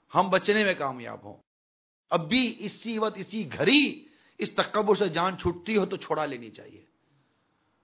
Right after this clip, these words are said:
ہمیں نہیں پتا کہ ہماری موت کب آئے گی، ہم مریں گے کب، کہیں تکبر کی حالت میں ہی ہمیں موت نہ آ جائے۔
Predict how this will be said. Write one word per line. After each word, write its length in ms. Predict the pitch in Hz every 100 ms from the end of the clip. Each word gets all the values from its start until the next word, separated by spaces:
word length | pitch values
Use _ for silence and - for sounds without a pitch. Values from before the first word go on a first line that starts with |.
| _ 156
ہمیں 200 | 196 208
نہیں 100 | 220
پتا 360 | 196 208 214
کہ 120 | 208
ہماری 360 | 180 180 196 196
موت 320 | 165 190 269 -
کب 180 | 160 131
آئے 200 | 113 113
گی، 140 | 113 -
ہم 100 | 160
مریں 300 | 165 175 240
گے 100 | 208
کب، 160 | 127 104 _ _ _ _ _ _ _
کہیں 380 | 175 190 196 - _ _ _ -
تکبر 640 | 185 - 220 180 247 -
کی 120 | 226
حالت 500 | - - 185 208 220
میں 160 | 208 226
ہی 160 | 233 214
ہمیں 180 | 202
موت 320 | 185 165 160 147
نہ 100 | 123
آ 120 | 110
جائے۔ 200 | -